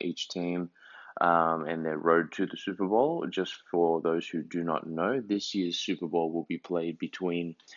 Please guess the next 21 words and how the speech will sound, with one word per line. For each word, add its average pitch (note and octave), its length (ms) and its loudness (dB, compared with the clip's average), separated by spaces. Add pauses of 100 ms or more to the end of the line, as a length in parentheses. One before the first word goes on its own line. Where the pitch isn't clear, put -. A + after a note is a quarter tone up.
(180)
the E2+ 340 0
San B2+ 220 0
Francisco F#2 540 0
forty-niners, F#2+ 840 2
who F2+ 140 0
represent F2 680 -2
the E2 280 -2
N E2+ 140 -4
F E2+ 160 -4
C, D#3+ 380 0 (500)
and F2+ 480 2
the F2 400 2
Kansas G2+ 420 0
City E2+ 240 -4
Chiefs, - 460 -2
who F2 180 -2
represent D#2 640 -4
the D#2+ 200 -4
A D#2 200 4
F D#2 120 2
C. - 380 -4